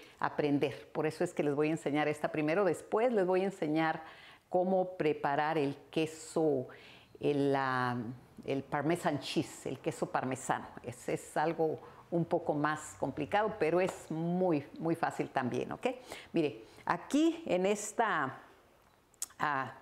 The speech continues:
en esta cazuela tengo, agregué seis tazas de leche entera,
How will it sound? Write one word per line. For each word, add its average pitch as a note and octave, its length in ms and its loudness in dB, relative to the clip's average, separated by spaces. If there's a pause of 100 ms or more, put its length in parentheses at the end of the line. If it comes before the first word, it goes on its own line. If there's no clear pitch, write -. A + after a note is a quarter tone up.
en D3+ 100 0
esta E3+ 480 2
cazuela F#3+ 400 2 (680)
tengo, G#3+ 840 2
agregué E3 1040 0
seis - 640 -2
tazas A3 540 -2
de E3 180 2
leche F#3 640 0 (220)
entera, D3+ 540 2